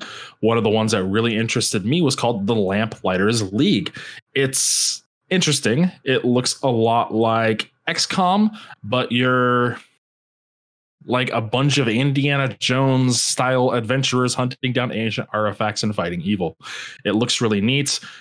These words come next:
Um, they did also release this in conjunction with Microsoft, so it might be coming to Games Pass. There's no guarantee on that yet.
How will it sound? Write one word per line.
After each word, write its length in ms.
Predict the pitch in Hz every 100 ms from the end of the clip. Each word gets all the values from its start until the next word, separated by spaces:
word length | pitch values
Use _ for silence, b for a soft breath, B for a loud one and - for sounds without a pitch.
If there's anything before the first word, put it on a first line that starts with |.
| B _ -
Um, 360 | 101 104 104
they 180 | 107 107
did 200 | 101 -
also 440 | 98 127 131 - 127
release 840 | 120 110 120 110 104 117 127 -
this 320 | - 170 175 156
in 160 | 143
conjunction 640 | 139 147 120 127 151 160 135
with 140 | 104
Microsoft, 760 | 95 92 120 - 185 - 247
so 280 | 247 - 147
it 40 | 98
might 320 | 107 147 160
be 80 | 165
coming 280 | 170 160 143
to 60 |
Games 320 | 117 107 110
Pass. 260 | - 123 120
There's 180 | 113 98
no 320 | 107 107 113
guarantee 640 | 110 113 107 104 - 107
on 460 | 110 104 107 107 87
that 380 | 92 90 87 -
yet. 540 | 85 92 127 - -